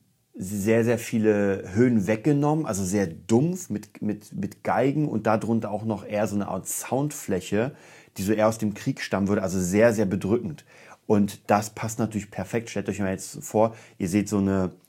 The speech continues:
äh, Szene, schwarz-weiß, äh, Juden im Zug abgeführt, man sieht K Zs und da läuft auf einmal Tropical House.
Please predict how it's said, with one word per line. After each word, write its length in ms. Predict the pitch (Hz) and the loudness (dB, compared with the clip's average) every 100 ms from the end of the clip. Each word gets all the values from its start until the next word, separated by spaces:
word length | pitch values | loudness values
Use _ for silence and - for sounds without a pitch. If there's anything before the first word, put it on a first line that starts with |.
| _ - | _ -10
äh, 160 | 92 | -8
Szene, 440 | 82 - 107 113 123 | -8 -2 0 0 -2
schwarz-weiß, 840 | - 95 90 90 95 117 117 - | -2 -2 0 -2 0 -2 -6 -10
äh, 140 | 92 92 | -6 -6
Juden 360 | 85 107 113 | 0 0 2
im 200 | 107 98 | 2 0
Zug 260 | - 120 - | -4 -10 -8
abgeführt, 500 | 92 - 117 - 107 | -10 -8 -10 -6 -4
man 140 | 98 | -4
sieht 160 | 92 - | -6 -10
K 140 | 104 | -12
Zs 280 | 104 113 117 - - - | -4 -6 -6 -20 -20 -8
und 120 | 98 | 2
da 80 | 104 | 4
läuft 180 | 143 | 4
auf 100 | 104 | 0
einmal 200 | 98 98 | 0 0
Tropical 460 | 95 110 101 87 82 | -2 -6 -6 -6 2
House. 340 | 104 95 - | 2 2 -4